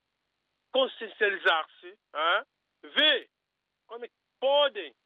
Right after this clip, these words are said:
gerir um pequeno país desse com o recurso que tem e com o apoio que tem.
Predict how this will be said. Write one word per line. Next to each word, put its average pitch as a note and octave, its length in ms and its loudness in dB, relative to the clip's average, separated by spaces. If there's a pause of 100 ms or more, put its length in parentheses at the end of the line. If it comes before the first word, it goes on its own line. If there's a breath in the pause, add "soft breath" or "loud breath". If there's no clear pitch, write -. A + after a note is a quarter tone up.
gerir G#3 640 -4 (140)
um B3 100 -8
pequeno C#4 420 -2
país G3+ 340 -2
desse F#3+ 240 -6 (500)
com G#3 140 0
o G#3+ 60 2
recurso A3+ 400 -8 (100)
que E3+ 100 -16
tem F#3+ 320 0 (280)
e G#3+ 120 -12
com A3 140 -12
o A3+ 80 0
apoio C4 400 -2
que - 120 -20
tem. C#3 260 -4